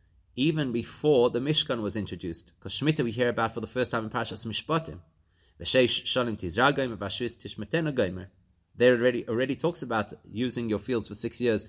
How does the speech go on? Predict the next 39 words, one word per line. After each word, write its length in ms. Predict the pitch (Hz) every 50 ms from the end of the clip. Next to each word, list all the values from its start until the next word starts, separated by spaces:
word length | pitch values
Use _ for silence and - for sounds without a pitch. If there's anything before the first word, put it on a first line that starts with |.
| - - - _ _
and 140 | - 104 107
letting 220 | 110 113 117 107
them 120 | 107 104 104
rest 240 | 110 110 107 -
on 80 | - 107
the 80 | 98 101
seventh. 380 | - - 190 180 127 98 92 - - _ _ _ _ _ _ _ _ _ _ _ _ _
Or 100 | - 95
Parashas 440 | 87 - - 104 104 95 - 98 -
Ein 140 | 143 151 151
Sheba 300 | - 113 98 123 123 113
Dibro 300 | 107 131 147 143 131 123 104
Bo'el 200 | 123 131 131 131
Moed, 240 | 151 180 185 147 131
Amurim 340 | 131 131 147 156 156 147 147
Aprotis. 540 | 143 147 165 180 190 190 - - - - - _ _ _ _ _
So 160 | - - 90
now 220 | 87 117 151 175
look 180 | 165 156 156 156
at 80 | 165 123
what 120 | 160 156
happens. 440 | 190 240 247 - 110 92 85 - - _ _ _ _ _ _
The 60 | -
Torah 300 | - - 143 139 135 123
already 380 | 113 107 107 127 151 170 202 202
told 320 | 196 - 151 139 139 123
us 240 | 123 117 110 - - -
about 300 | - 104 123 117 113 113
Shemitah 420 | - - 135 135 131 - 110 92 92 - _ _ _ _ _ 90
before 680 | 92 110 110 104 - - - - 135 135 131 120 110 98
there 140 | - 107 104
was 180 | 107 98 98
a 40 | 101
Mishkan, 520 | 95 95 90 90 - - 92 104 131 160 - _ _ _ _ _ -
and 140 | 98 101 - - -
our 260 | 131 151 190 220 233
parasha 380 | 240 - 123 117 113 - - 139
is 180 | 120 113 101
obviously 460 | 123 120 117 113 - 127 123 117 -